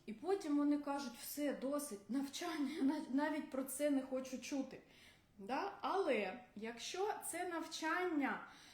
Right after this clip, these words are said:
правильне, да, якщо це навчання дійсно, за яким, а, слідкують професійно, ну, наприклад, як в нашій компанії, то ви прекрасно знаєте, хто в нас навчався, чи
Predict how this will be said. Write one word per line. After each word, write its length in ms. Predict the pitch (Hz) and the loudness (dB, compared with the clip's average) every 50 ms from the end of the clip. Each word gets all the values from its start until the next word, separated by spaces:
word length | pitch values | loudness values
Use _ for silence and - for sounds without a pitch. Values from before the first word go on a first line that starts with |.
| - - - - | -20 -20 -20 -18
правильне, 640 | - - 240 247 262 277 285 254 233 214 190 180 175 - - - | -10 -6 -2 0 0 2 2 0 0 -2 -4 -4 -8 -12 -12 -8
да, 140 | 180 214 247 | -4 -4 -2
якщо 380 | 240 226 226 - - 269 285 | -2 -4 -4 -6 -4 -4 -4
це 220 | 277 277 - 285 269 | -4 -4 -2 -2 0
навчання 680 | 269 269 269 269 - - - 277 277 294 285 269 247 214 196 | 2 0 0 -2 -4 -4 -2 0 0 2 2 0 0 -2 -4
дійсно, 480 | 214 254 285 311 330 320 - 262 226 208 | -4 -2 -2 -2 -2 -2 -4 -4 -4 -4
за 140 | 190 214 220 | -4 -4 -2
яким, 560 | 226 226 226 226 - 269 277 294 269 269 269 - - - - - - | -2 -2 -4 -4 -2 -2 0 2 2 0 -2 -4 -12 -20 -18 -10 -6
а, 280 | - 214 220 220 226 | -2 -2 0 0 0
слідкують 840 | 226 - - 254 262 262 262 - - - 302 311 311 269 220 - - | 0 -2 -2 -2 -4 -6 -6 -10 -10 -8 -6 -2 -2 -2 -2 -4 -6
професійно, 840 | - - 254 240 - - 247 247 - - 247 254 285 370 392 403 349 | -6 -4 -4 -4 -4 -4 -4 -4 -4 -4 -2 -2 -2 0 0 0 0
ну, 80 | 277 262 | 2 2
наприклад, 560 | 262 254 254 - 247 247 240 - 208 202 196 - | 2 0 0 0 -2 -4 -4 -4 -6 -6 -4 -4
як 220 | 214 214 214 - | -6 -6 -6 -4
в 40 | 226 | -6
нашій 320 | 220 208 202 208 - 262 | -4 -4 -4 -4 -6 -6
компанії, 640 | 254 - 285 277 277 277 294 294 302 302 294 302 294 294 285 - - - - - - - - | -6 -4 -2 -2 0 0 0 0 0 0 -2 -4 -6 -8 -12 -14 -18 -20 -20 -20 -18 -12 -8
то 60 | 233 | -4
ви 120 | 240 359 | 0 0
прекрасно 640 | 392 - 370 302 - 285 294 311 330 320 - 269 247 | 0 0 -2 -6 -4 -4 -2 -2 -2 -2 -2 -2 -2
знаєте, 460 | 233 247 277 294 294 262 - - 196 - | -2 -2 0 0 0 -2 -2 -6 -10 -10
хто 160 | - 247 240 | -8 -8 -8
в 60 | 233 240 | -6 -4
нас 280 | 226 214 208 208 - | -4 -4 -4 -4 -6
навчався, 640 | 208 190 185 - - - 277 302 330 320 320 - 233 | -8 -8 -10 -10 -6 -4 -2 -2 -2 -2 -4 -6 -8
чи 280 | 233 - 226 196 208 | -8 -6 -6 -6 -6